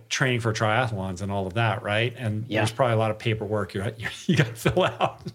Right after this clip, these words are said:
Speaker 2: Yeah.
Speaker 1: right, to, like, make this transition complete.
Speaker 2: Yeah. So initially it was, um, pretty easy but painful to make the transition of categories in both running and triathlon.
Speaker 1: Mm-hmm.
Speaker 2: And it was basically, like,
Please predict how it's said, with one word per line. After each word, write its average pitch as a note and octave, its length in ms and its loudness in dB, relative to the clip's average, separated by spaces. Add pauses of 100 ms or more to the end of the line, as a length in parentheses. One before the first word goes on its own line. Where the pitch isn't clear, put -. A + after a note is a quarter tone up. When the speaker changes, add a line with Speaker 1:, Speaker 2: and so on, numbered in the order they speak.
Speaker 2:
Yeah. C3 360 4 (100)
Speaker 1:
right, D#3+ 280 4
to, C#3+ 80 2
like, B2+ 280 2
make A#2+ 240 0
this A2+ 340 0 (720)
transition G#2+ 600 0
complete. G2 680 -4 (240)
Speaker 2:
Yeah. A#2 220 4
So C#3+ 280 2
initially E3+ 560 4
it D3 80 0
was, A#2+ 420 0
um, G#2 320 0
pretty C3+ 380 0
easy A#2 680 0
but A2 280 0
painful G#2+ 640 -4 (240)
to A2 300 -2
make G2+ 240 -2
the - 60 -2
transition G2+ 540 -4
of F#2 120 -8
categories G2 760 -2 (240)
in G#2+ 180 0
both G2+ 240 0
running G2+ 360 -2
and G2 200 -6
triathlon. F#2 600 -2 (140)
Speaker 1:
Mm-hmm. G2 180 -4
Speaker 2:
And F#2+ 80 0
it B2 40 4
was B2 100 2
basically, A#2+ 340 0
like, G#2 260 0